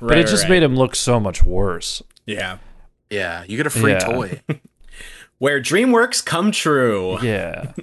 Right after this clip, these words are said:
Speaker 1: Where dream works come true. It's the last one.
Speaker 3: And who knows? Maybe in the Happy Meals that he, that Trump gave the basketball players, there was a toy based on, well, today's film.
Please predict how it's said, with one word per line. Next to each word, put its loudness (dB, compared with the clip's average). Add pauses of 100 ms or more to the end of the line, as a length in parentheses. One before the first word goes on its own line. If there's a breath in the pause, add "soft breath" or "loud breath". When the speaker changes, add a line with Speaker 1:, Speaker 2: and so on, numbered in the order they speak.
(180)
Speaker 1:
Where -4
dream 2
works 0
come 0
true. 0
It's -2
the 0
last 2
one. 0
Speaker 3:
And -2
who 0
knows? -2 (120)
Maybe 0
in -2
the 0
Happy -2
Meals -2 (680)
that -2
he, -4
that -4
Trump -4
gave -4
the -6
basketball -2
players, -4
there -2
was -4
a -6
toy -2
based -4
on, -2 (160)
well, -6 (200)
today's -2
film. -8